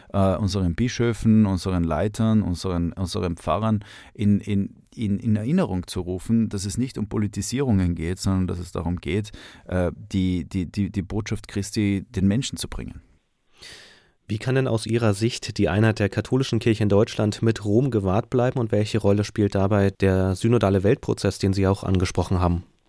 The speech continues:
Speaker 1: Gehorsam. Ich glaub, ich glaub, was ganz wichtig ist, äh, für uns alle, nicht nur, nicht nur für die, die Kirche in Deutschland, nicht nur, ähm, für, für jene Protagonisten des, ähm, des synodalen Wegs,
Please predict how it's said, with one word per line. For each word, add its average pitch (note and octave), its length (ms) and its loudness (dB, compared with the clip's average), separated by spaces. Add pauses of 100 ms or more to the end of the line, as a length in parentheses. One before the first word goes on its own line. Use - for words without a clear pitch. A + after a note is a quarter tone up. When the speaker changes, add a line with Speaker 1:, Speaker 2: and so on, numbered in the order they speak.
(960)
Speaker 1:
Gehorsam. F2 580 2 (1200)
Ich - 140 -4
glaub, G#2 300 4 (160)
ich G#2+ 120 -8
glaub, G2 240 0
was G#2 160 0
ganz G2 280 2
wichtig F#2+ 340 -4
ist, - 360 0
äh, F2+ 460 0
für F#2+ 200 -2
uns F2 140 2
alle, G#2 360 -2 (280)
nicht F2 220 -6
nur, F2+ 240 -2
nicht F2 160 -10
nur F#2 80 -4
für G2 140 -8
die, F2+ 100 -6 (320)
die F2 80 -6
Kirche G2 320 -6
in F#2+ 180 -4
Deutschland, G2 460 -6
nicht F2+ 220 -12
nur, F#2+ 160 -6 (400)
ähm, F2+ 500 0
für, F#2 320 -4
für - 160 -6
jene F2+ 400 -2
Protagonisten F#2 800 -2
des, E2+ 580 -2
ähm, E2 500 -2 (120)
des F2+ 400 -6
synodalen D#2+ 480 -2
Wegs, G#2 300 -8